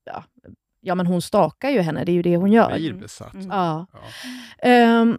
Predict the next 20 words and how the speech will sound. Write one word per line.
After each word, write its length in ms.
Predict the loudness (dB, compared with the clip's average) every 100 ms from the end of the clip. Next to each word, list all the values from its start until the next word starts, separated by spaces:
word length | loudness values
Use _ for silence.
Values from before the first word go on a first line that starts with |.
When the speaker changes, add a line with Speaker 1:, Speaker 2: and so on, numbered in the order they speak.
| -6
Speaker 1:
vilket 760 | -8 -4 -6 _ -8 -6 -6 -2
av 280 | 0 0 2
alla 460 | 0 2 2 2 2
dessa 420 | 0 0 -2 -2
element 600 | 0 2 4 4 2 0
som 120 | 0
ändå 180 | 2 2
var 260 | 4 4 4
i 40 |
den 120 | 2
här 180 | 2 2
boken 340 | 0 -2 -4
tycker 240 | -6 -6 -6
ni 60 |
att 140 | -6 -6
Vigdis 280 | -6 -4 -4
Hjorth 180 | -6
får 80 | -8
fram 280 | -4 -2 -2
bäst? 540 | -4 -6 -10 -14 -16